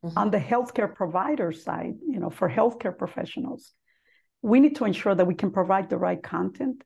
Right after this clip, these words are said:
Speaker 2: in the right channel when they need it. Their time is precious, right?
Speaker 1: Mm-hmm.
Speaker 2: Um, and as such, Pfizer is transforming our go-to-market model with digital at the core to enhance customer engagement and creating a more personalized experience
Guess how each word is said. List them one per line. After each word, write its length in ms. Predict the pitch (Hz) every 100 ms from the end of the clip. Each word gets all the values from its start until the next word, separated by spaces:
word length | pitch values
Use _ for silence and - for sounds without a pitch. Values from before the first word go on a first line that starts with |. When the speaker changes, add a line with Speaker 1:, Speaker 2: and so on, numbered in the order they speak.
| -
Speaker 2:
in 120 | 214
the 120 | 180
right 240 | 185 185 -
channel 500 | - 175 180 180 170
when 260 | 202 175
they 160 | 165 165
need 220 | 160 156
it. 160 | - - _ _ -
Their 140 | 196 208
time 300 | 226 220 202
is 100 | 202
precious, 540 | - 170 - 170 -
right? 340 | - 170 185 - - _ _ _ -
Speaker 1:
Mm-hmm. 120 | 170
Speaker 2:
Um, 480 | 180 175 170 170 175 -
and 140 | 208
as 160 | 190 -
such, 480 | 285 285 180 - - - -
Pfizer 360 | 240 262 240
is 120 | 220
transforming 1000 | - 190 170 - 196 208 202 175 170 - -
our 140 | 220 180
go-to-market 680 | 185 175 160 175 302 202
model 460 | 165 160 160 160 - _ _ _
with 200 | 190 190
digital 380 | 226 233 208 185
at 140 | 170
the 60 | 170
core 560 | 165 214 196 160 156 - _ _ _ -
to 100 | 202
enhance 460 | 170 180 202 196
customer 340 | - 190 - 180
engagement 680 | 170 165 180 185 - 254 -
and 140 | 226 196
creating 320 | 233 302 370
a 60 |
more 180 | 196 175
personalized 680 | 180 - 196 202 175 170 -
experience 800 | - - 180 185 180 175 -